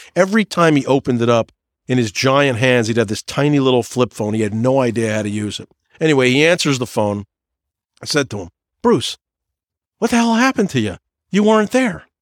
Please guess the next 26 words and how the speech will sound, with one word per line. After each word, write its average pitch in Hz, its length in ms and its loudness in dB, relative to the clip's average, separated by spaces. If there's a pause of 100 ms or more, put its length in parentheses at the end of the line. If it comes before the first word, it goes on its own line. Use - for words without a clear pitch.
(1040)
"Jeffrey, 190 440 0
my 202 200 4
boy, 202 560 2 (1500)
it 180 160 0
was 156 220 0
just 147 280 -2
too 247 300 0
crazy 147 540 2
in 120 100 -6
there. 101 300 -10 (800)
I 139 160 0
had 175 360 0
to 190 120 0
leave." 123 420 -4 (600)
That's - 180 -6
all 202 140 -4
he 196 80 -2
said - 220 -4
to - 80 -6
me. 90 100 -12 (880)
He - 60 -18
said, 117 140 -4
"I 101 40 -4
had 160 240 -2
to - 80 2
leave." 90 400 -4